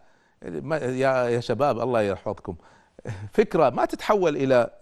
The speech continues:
مشروع دفعة واحدة. تحاوروا حولها، اكتبوا مسودة خطة، واكتبوا بعد ذلك الخطة بصورتها النهائية. الخطوة الثالثة هي خطوة التمويل.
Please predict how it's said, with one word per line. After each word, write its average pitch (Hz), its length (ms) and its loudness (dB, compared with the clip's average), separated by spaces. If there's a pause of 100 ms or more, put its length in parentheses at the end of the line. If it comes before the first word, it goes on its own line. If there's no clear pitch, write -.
(120)
مشروع 139 500 2
دفعة 135 340 0
واحدة. 120 500 2 (420)
تحاوروا 170 580 6
حولها، 127 480 0 (400)
اكتبوا 185 300 4
مسودة 165 520 4
خطة، 170 440 0 (360)
واكتبوا 165 840 4
بعد 135 240 2
ذلك 165 400 2
الخطة 139 440 -2 (180)
بصورتها 131 400 0
النهائية. 170 640 2 (400)
الخطوة 233 320 2
الثالثة 233 640 4 (220)
هي 196 180 8
خطوة 262 400 4
التمويل. 247 1040 2